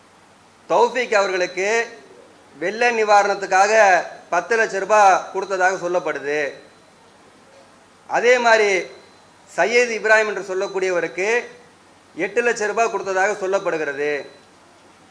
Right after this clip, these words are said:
அவருக்கு காஸ்ட்லியான ஃபோனு, அவர் வந்து வீடியோ எடுத்து போடுவதற்கு உண்டான ரெண்டு லட்ச ரூபாய் மதிப்புள்ள கேமரா, இந்த மாதிரியான விஷயங்கள் எல்லாமே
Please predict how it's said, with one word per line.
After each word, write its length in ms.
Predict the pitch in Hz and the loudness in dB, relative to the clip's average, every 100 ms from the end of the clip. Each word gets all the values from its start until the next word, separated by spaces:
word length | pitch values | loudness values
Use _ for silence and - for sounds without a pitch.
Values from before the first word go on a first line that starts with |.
| - | -4
அவருக்கு 360 | 165 208 190 196 | -2 0 -2 0
காஸ்ட்லியான 560 | 180 202 202 202 202 196 | 2 2 0 -2 0 -2
ஃபோனு, 400 | 185 190 190 185 185 - - _ _ _ _ _ _ | -2 -2 0 -2 -4 -8 -20 _ _ _ _ _ _
அவர் 240 | 156 220 208 | -2 0 0
வந்து 220 | 208 220 | -2 -2
வீடியோ 280 | 208 233 220 | -2 0 0
எடுத்து 240 | 202 190 | 0 -4
போடுவதற்கு 480 | 185 202 196 190 180 | -4 -2 -2 -2 -2
உண்டான 280 | 190 196 185 | -2 0 -2
ரெண்டு 200 | 185 190 | -2 -4
லட்ச 140 | 190 | -4
ரூபாய் 200 | 190 196 | -2 -2
மதிப்புள்ள 380 | 185 185 180 180 | -2 -4 -4 -4
கேமரா, 560 | 175 185 190 180 180 | 0 0 2 4 2
இந்த 200 | 180 202 | 0 -2
மாதிரியான 400 | 220 196 196 190 | 0 0 2 0
விஷயங்கள் 380 | 180 175 220 208 | -2 -4 -4 0
எல்லாமே 500 | 185 170 165 160 208 | -2 0 -2 -2 -2